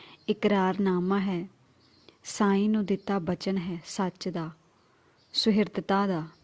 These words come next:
ਪਿਆਰ ਦਾ, ਵਫਾ ਦਾ, ਵਾਰਨੇ ਜਾਣ ਦਾ। ਸਿਦਕ ਆਤਮ ਚੇਤਨ ਮਨ ਦੀ ਮੁਦਰਾ ਹੈ। ਇਹ ਸ਼ੁਭ ਇਰਾਦੇ ਦਾ ਐਲਾਨ ਹੈ, ਸ਼ੁਭ ਕਰਮਾਂ ਦਾ ਚਾਅ ਹੈ।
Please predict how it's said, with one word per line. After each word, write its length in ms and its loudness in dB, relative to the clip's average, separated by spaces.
ਪਿਆਰ 420 0
ਦਾ, 240 -10
ਵਫਾ 440 2
ਦਾ, 280 0
ਵਾਰਨੇ 560 0
ਜਾਣ 380 0
ਦਾ। 140 -8
ਸਿਦਕ 380 2
ਆਤਮ 380 0
ਚੇਤਨ 500 0
ਮਨ 400 0
ਦੀ 320 -2
ਮੁਦਰਾ 420 0
ਹੈ। 180 -6
ਇਹ 320 2
ਸ਼ੁਭ 380 4
ਇਰਾਦੇ 420 2
ਦਾ 220 0
ਐਲਾਨ 380 0
ਹੈ, 340 -4
ਸ਼ੁਭ 300 -2
ਕਰਮਾਂ 460 -2
ਦਾ 160 0
ਚਾਅ 460 -4
ਹੈ। 160 -8